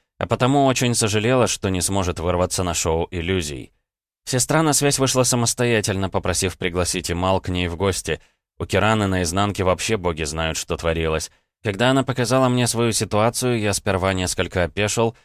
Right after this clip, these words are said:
но, увидев, что сестра спокойна, тоже расслабился. Девочка она взрослая, и, хвала богам, уже знает, когда звать на помощь. Поэтому, передав просьбу Имал, я прикинул, что пока из самых близких прибудут лишь эрги с делегацией из Камчатки.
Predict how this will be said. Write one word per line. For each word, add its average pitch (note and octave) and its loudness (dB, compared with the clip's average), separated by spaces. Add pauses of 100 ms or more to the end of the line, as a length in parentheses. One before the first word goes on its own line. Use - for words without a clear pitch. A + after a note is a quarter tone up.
(240)
но, G#2 2
увидев, A2+ 0
что - -2
сестра F#2+ 0
спокойна, G2 -2
тоже F#2 -2
расслабился. E2+ 0 (420)
Девочка C3+ 0
она B2+ 2
взрослая, G2 2 (140)
и, F2+ -6
хвала F2+ 2
богам, F2 0
уже E2 0
знает, F2 -4
когда D#2 -4
звать D#2 -2
на D#2+ -4
помощь. D#2 -2 (440)
Поэтому, A#2+ 0
передав G#2+ 2
просьбу F#2+ 0
Имал, G#2 0
я E2+ 0
прикинул, F2+ -2
что - -4
пока F2 -2
из D#2+ -2
самых E2+ -2
близких F2+ -6
прибудут E2 -6
лишь D#2+ -4
эрги F2+ -2
с D2 -4
делегацией D#2 -4
из - -6
Камчатки. D#2 -4